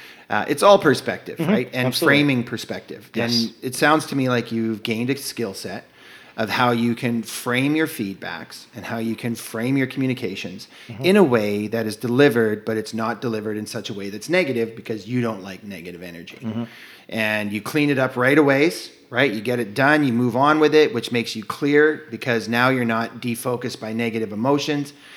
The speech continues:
Speaker 1: You can be focused. The practical stuff gets done better when you're focused. Um,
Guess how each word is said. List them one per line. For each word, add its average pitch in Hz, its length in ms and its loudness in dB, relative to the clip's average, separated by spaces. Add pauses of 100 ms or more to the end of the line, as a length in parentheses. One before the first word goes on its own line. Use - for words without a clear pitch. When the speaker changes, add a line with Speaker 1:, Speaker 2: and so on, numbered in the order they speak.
(140)
Speaker 1:
You 117 100 -4
can 117 140 0
be 98 120 -4
focused. 143 680 0
The - 80 -12
practical 139 480 0
stuff 131 360 -2
gets 123 200 -2
done 131 280 -2
better 123 300 2
when 110 200 -4
you're 107 120 -6
focused. - 600 -10 (600)
Um, 95 600 -8